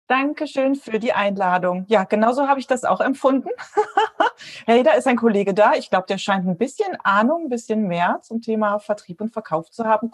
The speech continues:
Cool, ne? Gemeinsamkeiten machen sympathisch, dann ist da schnell, ja, die Antenne da.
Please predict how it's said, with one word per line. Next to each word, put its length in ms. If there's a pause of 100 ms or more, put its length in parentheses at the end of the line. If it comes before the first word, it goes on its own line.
Cool, 280 (100)
ne? 220 (300)
Gemeinsamkeiten 760
machen 240
sympathisch, 680
dann 140
ist 200
da 60
schnell, 600
ja, 200 (480)
die 100
Antenne 380
da. 260